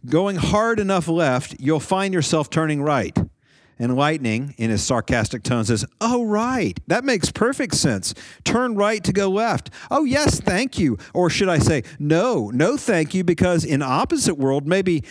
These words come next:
that really means thank you. Now, Doc is right. Uh, no pun intended, but Doc is right about this. Uh, what he's describing is a phenomenon called drifting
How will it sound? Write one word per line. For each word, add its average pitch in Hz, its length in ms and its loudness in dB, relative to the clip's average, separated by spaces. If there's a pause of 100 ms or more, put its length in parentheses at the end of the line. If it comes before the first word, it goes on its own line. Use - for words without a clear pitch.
(120)
that 311 220 2
really 180 280 2
means 156 300 0
thank 156 280 0
you. 95 260 -2 (300)
Now, 139 240 -2 (200)
Doc 165 300 0
is 117 140 0
right. 120 340 0 (180)
Uh, 104 120 -12 (100)
no 113 160 -2
pun 123 220 -4
intended, 92 420 -6
but - 120 -12 (220)
Doc 202 260 0
is 143 100 0
right 135 280 0
about 98 300 -2
this. - 340 -8 (320)
Uh, 135 160 0
what 160 200 0
he's 254 140 -2
describing 151 720 0
is 123 220 0
a 120 80 -2
phenomenon 131 680 -2
called 117 340 -2
drifting 113 680 -4